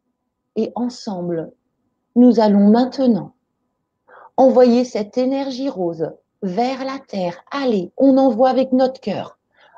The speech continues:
Hop, on pousse et l'énergie rose sort de notre cœur comme un rayon en direction de la terre, une caresse pour la terre. Et on maintient,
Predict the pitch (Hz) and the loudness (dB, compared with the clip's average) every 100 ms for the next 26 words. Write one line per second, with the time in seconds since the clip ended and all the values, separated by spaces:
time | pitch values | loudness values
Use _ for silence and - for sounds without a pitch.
0 | _ - 339 320 - 262 269 269 _ 392 | _ -2 -2 -2 -2 2 2 -2 _ -2
1 | 415 - - - 277 285 311 294 294 254 | -2 -4 -16 -8 -2 0 0 0 -2 -4
2 | 277 277 269 - 320 294 285 277 277 - | -2 -2 -2 -8 -8 -2 0 0 0 -4
3 | 226 202 - 302 294 262 285 220 180 - | -6 -2 0 2 2 2 2 2 -2 -10
4 | _ _ _ - - - 262 220 240 262 | _ _ _ -20 -12 0 2 2 0 -2
5 | - 254 240 226 233 - 165 208 254 254 | -2 -2 0 0 -4 -8 -8 -2 -2 0
6 | 302 269 226 196 - 214 214 214 185 160 | -2 -2 -6 -8 -10 -8 -6 -6 -8 -12
7 | - _ _ - 202 262 294 285 285 285 | -14 _ _ -20 -2 2 4 6 6 6
8 | 302 302 - 220 190 | 4 -2 -8 -8 -8